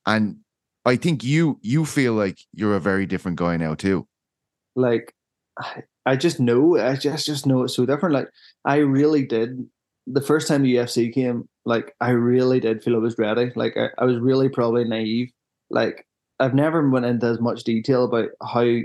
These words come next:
Speaker 2: much I wasn't training for Hamzat. Like, I mean, I w-, I was pulled off the sofa pretty much. Like, I, like, I, we weren't training. It was, it was them times. So I'd done it anyway. I was like, I was a bit naive. I was like, "I'm gonna go in and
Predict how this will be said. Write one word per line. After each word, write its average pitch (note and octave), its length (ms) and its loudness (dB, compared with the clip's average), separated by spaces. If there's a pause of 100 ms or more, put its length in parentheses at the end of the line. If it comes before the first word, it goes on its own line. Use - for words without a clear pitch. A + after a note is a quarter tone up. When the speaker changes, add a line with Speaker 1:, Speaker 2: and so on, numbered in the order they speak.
(180)
Speaker 2:
much A#2+ 260 -2
I A#2+ 60 4
wasn't A#2 340 0
training A#2 320 -2
for A#2+ 120 -6
Hamzat. A#2 440 -2 (340)
Like, A#2+ 140 0
I C3+ 140 2
mean, B2 520 0
I A#2+ 140 2
w-, A#2 240 -2
I A#2+ 80 0
was C3 140 0
pulled A#2 320 0
off A#2 180 -2
the - 80 -8
sofa A#2+ 400 -2 (140)
pretty B2+ 180 0
much. B2 240 -2
Like, A2+ 140 -2
I, B2 180 0 (140)
like, A#2+ 120 -2
I, A#2+ 60 0
we A#2+ 300 0
weren't B2+ 320 -2
training. A#2 380 -4
It B2 60 -4
was, - 200 -8 (100)
it A2+ 60 -4
was A#2 220 -2
them A#2+ 300 0
times. B2+ 520 -2 (420)
So - 220 0
I'd B2 140 0
done C3+ 180 0
it A#2+ 100 -2
anyway. B2+ 420 0 (160)
I A2+ 60 -2
was A#2 120 -2
like, A2+ 220 -2
I A#2+ 60 0
was A#2 120 2
a - 20 -8
bit C3 160 0
naive. A2+ 340 0
I A#2 40 0
was A2 100 -2
like, A2 100 -2
"I'm A#2 140 -4
gonna A#2+ 160 0
go A2+ 100 0
in A2+ 80 0
and A2 180 -4